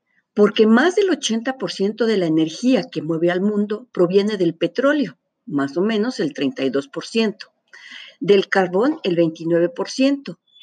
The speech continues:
y gas veintiuno por ciento. El sesenta y dos por ciento del crudo se utiliza en transporte, doce por ciento en agricultura y nueve por ciento en la industria. Como recomendación, claro, es una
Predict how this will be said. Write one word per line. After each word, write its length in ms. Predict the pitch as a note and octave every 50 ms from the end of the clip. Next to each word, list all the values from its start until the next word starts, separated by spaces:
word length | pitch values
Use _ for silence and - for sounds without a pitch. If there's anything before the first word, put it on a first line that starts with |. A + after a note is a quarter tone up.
| _ _ _ _ _
y 160 | - G#3 G#3+
gas 380 | G3+ A#3+ A3 A3 B3 A#3+ - - _ -
veintiuno 520 | D#3+ E3+ D3+ D#3 - E3 D#3+ D#3+ D3+ D#3+
por 140 | - C#3 C3
ciento. 400 | - - C#3+ A#2+ A#2 - _ - _ _ _ _ _ _ _ _ _ _ _ _
El 180 | A3+ A#3 A3+
sesenta 500 | A3+ - B3+ A#3+ - C4+ B3+ B3+ B3+ C4
y 60 | B3+ B3
dos 160 | D#4 F4+ F4+
por 160 | - A#4 D#4+
ciento 360 | - - C4+ B3 A#3+ B3 A#3
del 260 | G3 G#3 G3 F#3+ F#3+
crudo 440 | - A#3 A#3+ B3+ B3+ B3+ D#4 F4+ - _ _
se 200 | _ - - G#3+
utiliza 520 | G#3 G3+ - - A3 A3 B3 C4 B3+ C4 B3+
en 120 | A#3 A#3
transporte, 800 | - G#3+ G3+ G3 - - - A#3+ C4 B3+ B3+ - F4 G4 - _ _ _ _ _ _ _ _ _ _ _
doce 380 | E3 E3 A#3+ D4 D#4+ D#4+ F#4
por 180 | F4 - C#4 B3+
ciento 320 | - - A#3 A3 G#3 -
en 80 | G3+ G3
agricultura 840 | F#3 F3 E3+ F3 - - F3 E3 F3 - B3+ C#4 E4 F#4 F#4+ - _ _ _ _ _ _
y 140 | - A3 G#3
nueve 340 | G#3 G#3+ A3 A3+ A3+ A3+
por 180 | A3+ - F3+ F3
ciento 320 | - F#3+ F3 F3 E3+ -
en 80 | E3+ D#3+
la 80 | D3+ C#3+
industria. 560 | C3+ C3+ C3+ C#3 C#3 - - - - - _ _ _ _ _ _ _ _ - - - _ _ _
Como 240 | - F3+ F#3 G3
recomendación, 1000 | F3+ F#3 F#3 F#3 - F#3 F3+ F3+ E3+ E3+ E3+ F3 E3+ - - G3+ A3 C#4+ F#4 - _ _ _ _ _ _
claro, 420 | _ G3 G3+ G#3+ C4 D4+ D4 G3 -
es 200 | C#3+ F3 E3+ -
una 320 | A3 A3 A#3+ B3 A#3+ -